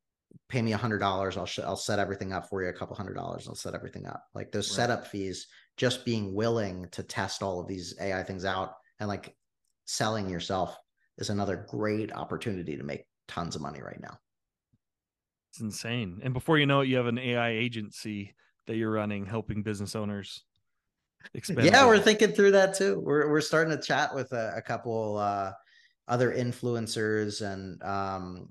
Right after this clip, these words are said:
Speaker 1: and, uh, different businesses of, of, like, um, uh, design, build, and market,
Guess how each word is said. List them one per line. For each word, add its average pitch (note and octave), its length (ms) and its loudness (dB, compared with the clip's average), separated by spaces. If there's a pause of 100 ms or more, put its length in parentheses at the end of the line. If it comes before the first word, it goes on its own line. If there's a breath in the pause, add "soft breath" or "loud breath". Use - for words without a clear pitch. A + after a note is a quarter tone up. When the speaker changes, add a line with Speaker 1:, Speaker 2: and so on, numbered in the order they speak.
(220)
Speaker 1:
and, G2+ 320 -6
uh, E2 340 -4
different G#2+ 360 -6
businesses F#2+ 640 -2
of, F2 320 -4
of, G2 180 2
like, F#2+ 380 2 (640 soft breath)
um, F#2 600 2 (1400)
uh, D#2 480 -4
design, A2+ 460 4
build, G2+ 320 2
and F#2+ 100 -4
market, F#2+ 380 -2